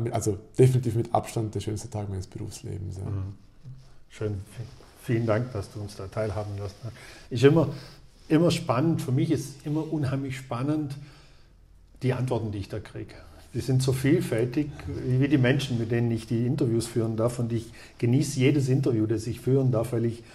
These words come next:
Speaker 2: so viele tolle, spannende Menschen kennenlernen darf und mit denen über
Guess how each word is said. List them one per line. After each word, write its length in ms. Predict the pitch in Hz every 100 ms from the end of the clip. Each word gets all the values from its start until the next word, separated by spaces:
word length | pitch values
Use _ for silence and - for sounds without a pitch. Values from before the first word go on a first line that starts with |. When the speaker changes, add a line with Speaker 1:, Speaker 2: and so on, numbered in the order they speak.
| - -
Speaker 2:
so 160 | -
viele 220 | 143 143 131
tolle, 280 | 127 143
spannende 380 | 131 - 127 131
Menschen 380 | 113 123 131 120
kennenlernen 580 | - 110 110 107 113 113
darf 300 | 113 127 123
und 120 | 110
mit 200 | 113 110
denen 240 | 110 113
über 300 | 110 104 107